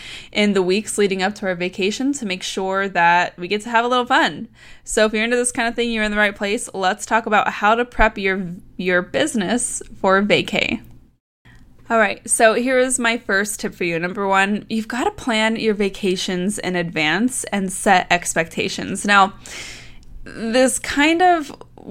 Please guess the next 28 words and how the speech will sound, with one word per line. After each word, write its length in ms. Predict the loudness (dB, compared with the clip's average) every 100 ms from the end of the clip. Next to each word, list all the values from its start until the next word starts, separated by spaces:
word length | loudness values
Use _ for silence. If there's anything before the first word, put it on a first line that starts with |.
| -8
comes 360 | 2 2 4 0
in 80 |
a 60 | -2
couple 320 | -2 -4 0
of 100 | 0
different 360 | -2 -6 -6 -4
layers, 420 | -4 -4 -6 -2
right? 240 | 2 2
You 140 | 4 0
do 180 | 2 2
wanna 220 | 2 2
plan 240 | 0 -2
your 80 | -2
vacations 600 | -2 -2 -4 -4 -4 -6
in 80 | -6
advance, 480 | -6 -4 -4 -4 -6
and 80 |
there 160 | -4 -2
are 60 | 0
some 320 | 2 2 0
people 380 | -2 -2 0 0
in 180 | 0
the 80 | -4
industry 680 | -2 -4 -4 -2 0 0 -2
who 180 | -2 -2
believe 560 | 0 -2 0 0 -2
wholeheartedly 1120 | -6 -10 0 2 2 2 2 0 -2 0 0 -2 -16 -18 -16 -2
in, 480 | 2 2 2 -4